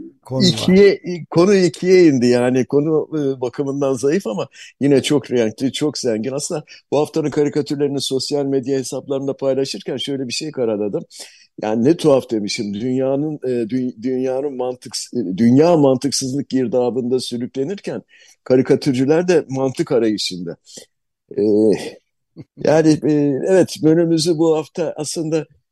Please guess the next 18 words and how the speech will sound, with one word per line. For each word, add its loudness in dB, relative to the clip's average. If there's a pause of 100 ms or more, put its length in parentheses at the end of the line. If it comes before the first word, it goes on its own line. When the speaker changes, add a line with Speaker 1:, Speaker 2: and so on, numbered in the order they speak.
(200)
Speaker 2:
e, 0 (180)
üç -4
temel -2
konu -4
vardı -2
tabii. -4
E, -4 (840)
malumunuz, -2
e, -4
İliç, 0 (140)
e, -8 (580)
felaket 0
diyelim, 0
faciası. -4 (460)
Dünyada 2
tabii -2
Gazze -2
ve -6